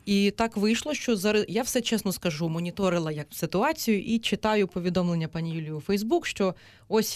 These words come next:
фі-, фінальний, значить, етап, я єдина кандидатка, це я вже і раніше читала, бачила, каже, і пише великими літерами: "Не пройшла". Що,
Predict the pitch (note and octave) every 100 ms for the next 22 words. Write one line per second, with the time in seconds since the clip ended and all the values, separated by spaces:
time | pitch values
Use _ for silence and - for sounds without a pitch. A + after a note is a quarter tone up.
0 | - F3 - F3+ F#3+ F3+ D#3+ D#3 D3 -
1 | - - - D3+ D#3 D#3+ - G3 A#3+ D#4
2 | F4 - - - D3+ F#3 F3 D#3+ D#3+ D#3+
3 | D#3+ E3+ E3+ E3+ - D#3 D#3 D3 C#3+ D#3
4 | A#3+ E4+ D4 B3 B3 A3+ G#3+ G3 G3 -
5 | F#3 - F#3 E3+ F#3+ - - - G#3+ F#3+
6 | G#3+ G#3+ G3 F#3+ - F3+ - F#3+ G#3 C#4+
7 | - G#3+ G#3 - - - - _ - -
8 | - - - - C#4 B3